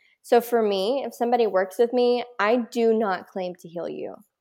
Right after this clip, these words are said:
I am not your healer. I'm just a conduit. I'm just a conduit and a reflector of the answers that you already have. And so if somebody's working with me, uh, I do, you know,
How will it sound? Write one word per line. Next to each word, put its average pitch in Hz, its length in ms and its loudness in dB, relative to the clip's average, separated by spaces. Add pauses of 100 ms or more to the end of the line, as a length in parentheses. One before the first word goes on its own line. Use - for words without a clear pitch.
(480)
I 214 120 2
am 233 220 4
not 185 220 0
your 208 140 -2
healer. 190 580 -2
I'm 196 180 -2
just 214 220 -6
a 208 60 -4
conduit. 185 640 -4 (800)
I'm 196 260 -4
just 190 320 -4
a 220 60 -2
conduit 214 540 -2
and 190 120 -6
a 185 80 -4
reflector 196 640 -2
of 175 200 -4
the 180 220 -6
answers 185 320 -8
that 175 100 -8
you 185 160 -6
already 160 400 -6
have. - 320 -12 (720)
And 233 180 2
so 226 200 10
if 220 160 6
somebody's 254 500 6
working 214 420 0
with 180 200 -4
me, 170 380 -6 (1000)
uh, 185 240 0
I 202 160 4
do, 220 720 4 (380)
you 220 120 2
know, 214 120 6